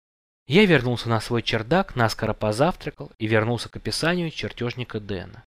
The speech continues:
Час спустя ко мне постучались Саттоны. Отдыхать в горы мы так и не поехали. Зато я демонстрировал им обе мои модели. Чертёжник Дэн не произвёл особого впечатления на Дженни,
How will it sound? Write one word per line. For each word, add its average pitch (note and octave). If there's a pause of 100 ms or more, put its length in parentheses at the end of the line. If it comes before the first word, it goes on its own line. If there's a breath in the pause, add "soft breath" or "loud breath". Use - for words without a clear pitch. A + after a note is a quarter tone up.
(600)
Час A2
спустя - (100)
ко G#2
мне A2
постучались G#2+
Саттоны. - (1160)
Отдыхать A#2
в A2
горы G3+
мы G#2
так -
и -
не C#3+
поехали. - (460)
Зато E3 (200)
я A2
демонстрировал A2+ (100)
им A2 (140)
обе D#3+
мои G2+
модели. G2+ (560)
Чертёжник D3+
Дэн F3+
не E3+
произвёл F3+
особого A2+
впечатления G#2+
на G#2+
Дженни, G#2